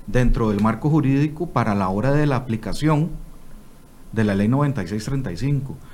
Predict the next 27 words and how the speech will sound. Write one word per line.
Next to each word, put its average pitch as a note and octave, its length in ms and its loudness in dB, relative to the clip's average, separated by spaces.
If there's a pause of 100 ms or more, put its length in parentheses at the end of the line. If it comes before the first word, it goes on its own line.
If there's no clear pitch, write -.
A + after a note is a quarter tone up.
(200)
pero A2+ 180 4
no G2+ 220 4
es A2 100 0
que D3 120 2
la C#3+ 80 4
ley C#3+ 180 4
sesenta D3 360 0
y - 20 2
ocho C#3+ 180 0
treinta D#3 300 0
y D3 40 2
seis D3 280 0
está A2 260 -2
quedando C#3 380 2
derogada. A2+ 420 -2 (1200)
¿Me G2+ 60 -8
explico? - 380 2 (400)
Es A#2+ 80 0
decir, D3 420 6 (280)
lo A#2+ 180 2
que C3 80 0
esta-, B2 280 2
lo C#3+ 160 6
que C#3+ 60 0
establece C3 500 4
este G3 180 2
criterio, G3 540 4